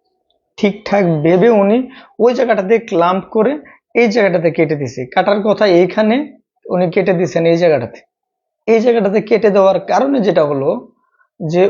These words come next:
উপরের চামড়া একদম শর্ট হয়ে গেল আর ভিতরের চামড়াটা সম্পূর্ণ ভিতর থেকে বের হয়ে চলে আসলো যখন ডিভাইস খুলে দেওয়া হয়।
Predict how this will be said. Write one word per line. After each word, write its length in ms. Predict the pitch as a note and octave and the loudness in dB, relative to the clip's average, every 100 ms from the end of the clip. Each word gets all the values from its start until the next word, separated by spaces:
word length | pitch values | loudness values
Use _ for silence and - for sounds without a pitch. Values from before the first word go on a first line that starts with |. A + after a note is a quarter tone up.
| - | 2
উপরের 460 | B3 G#3+ B3+ B3 A#3+ | 0 2 4 2 2
চামড়া 320 | B3 A#3+ A3 | -2 0 2
একদম 260 | G3 F3+ G#3 | 0 0 -4
শর্ট 340 | - G3 G3 - | 0 0 0 0
হয়ে 160 | G#3+ | 0
গেল 160 | A3 B3 | 0 -2
আর 140 | A#3 | -2
ভিতরের 420 | E3 F3 F3+ G3 G3 | -2 -4 -2 -2 -2
চামড়াটা 340 | G3 F#3+ F#3 | -2 0 0
সম্পূর্ণ 560 | F#3 G3+ F3 F3+ F3+ D#3+ | -2 -4 -2 -2 0 0
ভিতর 220 | E3 D#3+ | 0 -2
থেকে 200 | D#3+ D#3 | 0 0
বের 180 | D3+ D3 | 0 0
হয়ে 160 | D3+ | -2
চলে 240 | D#3+ D#3+ D3+ | 0 0 0
আসলো 260 | - D3+ | -2 -4
যখন 220 | D3 D#3 | -4 -4
ডিভাইস 340 | D#3 D#3 D#3+ - | -2 0 -2 -2
খুলে 140 | F3+ F3+ | -2 2
দেওয়া 220 | E3+ B2 | 0 -2
হয়। 160 | A#2+ | -8